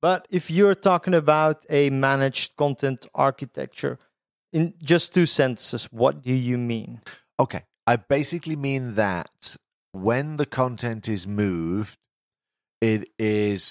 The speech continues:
Speaker 2: searchable, refinable, it's, uh, secured accordingly to what its content, potentially labeled, because you might want to drop it into labels.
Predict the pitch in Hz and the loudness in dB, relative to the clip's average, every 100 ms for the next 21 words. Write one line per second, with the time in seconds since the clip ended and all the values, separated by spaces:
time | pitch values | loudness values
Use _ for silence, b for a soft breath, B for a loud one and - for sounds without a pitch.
0 | - - 123 127 - 120 123 123 117 104 | -4 -4 0 0 -2 -2 0 0 -2 -4
1 | - 110 117 113 117 117 110 - _ _ | -2 -2 -2 -2 -2 -2 -4 -12 _ _
2 | _ _ _ 104 104 - - - - _ | _ _ _ -4 -2 -2 -2 -2 -6 _
3 | - 90 90 - 107 - 113 117 120 98 | -4 -2 -2 -2 -2 0 2 2 0 -2
4 | 95 _ _ _ - 98 - 110 104 107 | -16 _ _ _ -12 -6 0 2 0 -4
5 | 101 - 101 101 - - 117 113 117 113 | -8 -4 -2 0 -2 -4 -4 -2 -4 -4
6 | - _ _ _ - - - 135 139 131 | -8 _ _ _ -12 -6 -2 -2 -4 -2
7 | 127 113 113 113 156 175 _ - 107 - | 0 2 2 2 0 -2 _ -10 -6 -4
8 | 107 101 104 107 104 101 92 107 104 98 | -2 0 2 0 0 -2 0 0 0 -8
9 | 101 101 104 101 107 | -6 0 0 0 -4